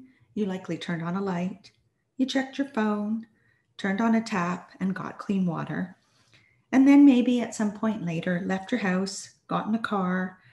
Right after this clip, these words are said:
and drove on a road involving traffic lights. Each of these activities enhances the quality of your life, and it is thanks to teams of engineers who take professional responsibility for their activities.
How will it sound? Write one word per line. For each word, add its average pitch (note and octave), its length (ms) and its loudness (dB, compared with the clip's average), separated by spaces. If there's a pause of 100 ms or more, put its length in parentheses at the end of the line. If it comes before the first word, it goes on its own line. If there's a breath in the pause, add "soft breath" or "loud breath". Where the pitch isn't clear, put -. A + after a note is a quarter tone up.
(260 soft breath)
and A3 140 2
drove A3+ 200 4
on A#3+ 140 2
a A3+ 60 2
road F3 260 0
involving F#3 420 -4
traffic F#3 480 -6
lights. - 520 -14 (1000)
Each D#4 300 2
of B3+ 100 0
these C4 240 4
activities A3 800 -4
enhances G#3 600 -4
the - 80 -8
quality A#3+ 560 -8
of F3 160 -8
your A3 160 2
life, A#3 380 -4 (560 soft breath)
and B3 120 6
it C4 140 6
is B3+ 180 -2
thanks C#4 360 2
to - 100 -4
teams C#4+ 500 4
of D#4 120 -4
engineers A3 800 0 (500 soft breath)
who B3+ 80 2
take G#3+ 340 0
professional C4 500 2
responsibility A3+ 1040 -2 (300)
for E3 100 -6
their E3+ 140 -4
activities. - 920 -10